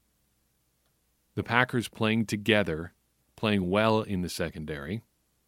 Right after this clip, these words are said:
is another big thing they've been missing this year.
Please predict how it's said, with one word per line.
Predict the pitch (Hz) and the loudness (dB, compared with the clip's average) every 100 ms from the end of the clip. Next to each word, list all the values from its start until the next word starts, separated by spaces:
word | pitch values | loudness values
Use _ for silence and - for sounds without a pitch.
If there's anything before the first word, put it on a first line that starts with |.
| _ _ _ | _ _ _
is | 110 | 2
another | 101 104 117 135 107 90 87 _ _ _ _ _ - | 4 2 2 0 0 -2 -6 _ _ _ _ _ 0
big | 110 104 | 2 2
thing | 104 107 101 | 2 0 2
they've | 95 92 | 2 2
been | 101 | 2
missing | 110 120 104 87 | 2 2 0 -4
this | 80 - | -6 -10
year. | - - | -16 -20